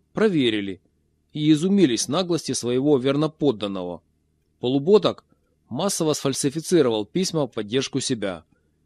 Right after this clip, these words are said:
Из девяти тысяч этих посланий подлинных оказалось чуть больше ста. Вскрылись и другие нарушения по службе. Прежде всего, многолетнее мздоимство в Черниговском полку.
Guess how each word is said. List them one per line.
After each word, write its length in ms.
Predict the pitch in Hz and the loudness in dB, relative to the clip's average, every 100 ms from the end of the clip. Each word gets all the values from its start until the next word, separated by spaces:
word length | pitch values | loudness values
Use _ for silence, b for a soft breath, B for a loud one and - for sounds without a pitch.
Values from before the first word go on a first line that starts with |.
| _ _ | _ _
Из 160 | 113 117 | -8 -4
девяти 420 | 135 156 160 196 | 0 0 0 -2
тысяч 400 | - 190 147 - | -2 -2 -2 -2
этих 260 | 127 123 - | -4 -4 -6
посланий 640 | 117 - 185 208 185 180 _ _ - | -8 -2 2 2 2 -2 _ _ 0
подлинных 480 | 202 190 185 175 135 | 2 2 -2 -2 -4
оказалось 640 | 131 123 160 170 165 - _ _ _ _ | -4 -2 0 0 -4 -10 _ _ _ _
чуть 260 | - 214 175 | -4 -2 0
больше 340 | 139 160 - | 0 0 0
ста. 360 | - - 92 87 _ _ _ _ _ _ _ _ _ _ _ - | -4 -4 -8 -10 _ _ _ _ _ _ _ _ _ _ _ -16
Вскрылись 720 | - - 160 220 208 - - | -14 0 2 4 2 -2 -6
и 100 | - | -4
другие 420 | 202 226 135 123 110 | 0 0 0 0 0
нарушения 600 | 107 113 - 180 170 156 | -4 -4 0 0 0 -2
по 120 | 131 | -4
службе. 560 | - 107 98 87 85 - _ _ _ _ | -6 -6 -6 -10 -16 -18 _ _ _ _
Прежде 380 | 139 190 147 160 | 2 2 2 -2
всего, 480 | - 170 220 202 - - | -2 0 0 0 -6 -10
многолетнее 680 | 117 123 143 175 202 175 170 | -6 -2 4 4 4 0 0
мздоимство 800 | 143 147 170 135 - 98 95 - | 2 4 6 4 0 -8 -12 -12
в 40 | - | -10
Черниговском 680 | 117 123 127 123 - 120 117 | -6 -4 -2 -4 -4 -4 -2
полку. 440 | 123 - 95 | -2 -4 -10